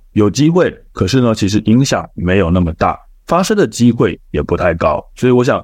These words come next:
希望今天的分享呢，对大家的安全有所帮助。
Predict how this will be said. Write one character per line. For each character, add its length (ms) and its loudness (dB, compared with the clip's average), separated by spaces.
希 180 0
望 140 0
今 120 0
天 140 2
的 100 2
分 240 -2
享 220 -2
呢， 240 0
对 300 0
大 100 2
家 140 2
的 180 0
安 160 0
全 260 0
有 120 0
所 160 -8
帮 180 0
助。 240 -2